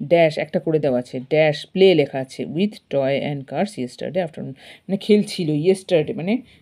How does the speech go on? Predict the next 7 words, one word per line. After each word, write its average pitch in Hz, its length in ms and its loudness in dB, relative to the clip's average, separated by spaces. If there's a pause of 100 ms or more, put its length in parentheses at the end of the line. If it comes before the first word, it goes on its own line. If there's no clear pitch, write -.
(120)
গতকাল। 151 520 -2 (520)
তাহলে 160 320 2
প্লে, 180 540 0 (120)
প্লে 202 260 6
দিয়েছে, 175 360 -2
তাহলে 185 180 0
were 165 340 2